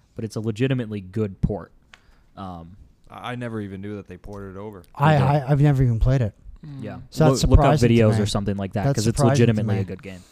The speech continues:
Speaker 4: Wow.
Speaker 3: But, I mean, the reason why Pac-Man is so poor is because it's really ridiculously rushed to production.
Speaker 1: Right.
Speaker 3: So that's why you have just the graphics are just absolutely,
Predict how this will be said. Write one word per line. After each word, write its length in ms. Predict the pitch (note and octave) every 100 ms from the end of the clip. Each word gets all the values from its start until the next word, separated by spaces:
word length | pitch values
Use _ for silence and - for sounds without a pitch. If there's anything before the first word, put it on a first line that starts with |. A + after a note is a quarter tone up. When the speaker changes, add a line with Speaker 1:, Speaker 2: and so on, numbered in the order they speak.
| -
Speaker 4:
Wow. 260 | A#2 D3
Speaker 3:
But, 140 | C#3 G3
I 60 |
mean, 260 | G3 F#3 D3+ -
the 160 | D#3
reason 340 | E3 G#3 E3+ E3+
why 200 | D3+ C#3+
Pac-Man 420 | - C#3+ C#3+ D3
is 120 | B2+
so 160 | - C3
poor 240 | - F#3
is 100 | D3
because 640 | - - C3 D3 C#3 A#2 - _ _ _ -
it's 260 | D#3+ E3+ C3 A#2 A#2+
really 580 | F3+ C4 E3+ B2 G#2+ G#2+ _ _ -
ridiculously 680 | B2+ C#3 A2 F3 F3 D3 B2
rushed 480 | G#2+ C3 C#3+ - - _ _ _ _ _ _ _ _ _
to 120 | - D#3
production. 760 | - C3+ C3 D3 - G2+ F#2 _ _ A2+
Speaker 1:
Right. 260 | G2+ G2+ - _
Speaker 3:
So 240 | - E3
that's 320 | C#3+ C#3+ D3 -
why 200 | D3+ C#3
you 200 | C3+ C3
have 560 | G#2+ C3+ B2+ B2 A2+
just 280 | - B2+ -
the 80 | A#2
graphics 600 | G#2+ B2+ C#3 C3+ A#2+ -
are 60 | G#2
just 240 | A#2 G2+ _ _
absolutely, 1080 | C3+ C3 - - A#2 A#2 A2+ A2+ A2 G#2